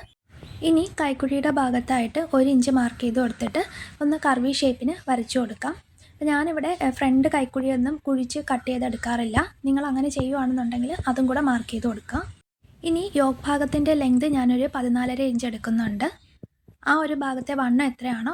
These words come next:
അതിൻ്റെ കൂടെ രണ്ട് ഇഞ്ച് തയ്യൽ തുമ്പും കൂടെ ചേർത്തിട്ട് ഞാനൊരു ഒൻപതര ഇഞ്ച് മാർക്ക് ചെയ്തിട്ടുണ്ട്. ഇനി നമ്മൾ സാധാരണ എ ലൈൻ ടോപ്പിനൊക്കെ മാർക്ക് ചെയ്യില്ലേ, അതേപോലെ തന്നെ ഹിപ്പിൻ്റെ ഭാഗത്തുനിന്ന് എക്സ്ട്രാ ഒരു മൂന്ന് ഇഞ്ച്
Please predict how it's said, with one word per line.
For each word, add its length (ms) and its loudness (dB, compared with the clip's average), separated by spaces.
അതിൻ്റെ 280 0
കൂടെ 320 -4
രണ്ട് 280 -2
ഇഞ്ച് 180 -2
തയ്യൽ 320 -2
തുമ്പും 240 0
കൂടെ 160 0
ചേർത്തിട്ട് 520 -6
ഞാനൊരു 320 0
ഒൻപതര 380 0
ഇഞ്ച് 200 2
മാർക്ക് 280 -2
ചെയ്തിട്ടുണ്ട്. 460 -6
ഇനി 140 0
നമ്മൾ 220 4
സാധാരണ 540 2
എ 140 4
ലൈൻ 220 2
ടോപ്പിനൊക്കെ 460 2
മാർക്ക് 320 2
ചെയ്യില്ലേ, 300 -4
അതേപോലെ 520 4
തന്നെ 320 2
ഹിപ്പിൻ്റെ 420 0
ഭാഗത്തുനിന്ന് 640 0
എക്സ്ട്രാ 380 2
ഒരു 160 2
മൂന്ന് 360 2
ഇഞ്ച് 260 2